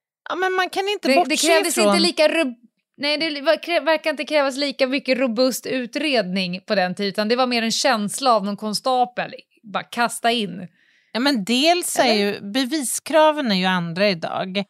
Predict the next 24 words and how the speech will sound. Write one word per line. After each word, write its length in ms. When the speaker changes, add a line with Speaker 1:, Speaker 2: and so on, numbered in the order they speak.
Speaker 1:
Men 140
det 120
Speaker 2:
Ja. 60
Speaker 1:
beror 380
ju 80
också 320
på 240
de 240
möjligheter 560
vi 80
har 200
att 180
utreda 600
brott 420
idag 300
som 180
vi 60
inte 180
hade 240
Speaker 2:
Exakt, 200
Speaker 1:
då. 140
Speaker 2:
metoderna. 640
Speaker 1:
Bland 280
annat 360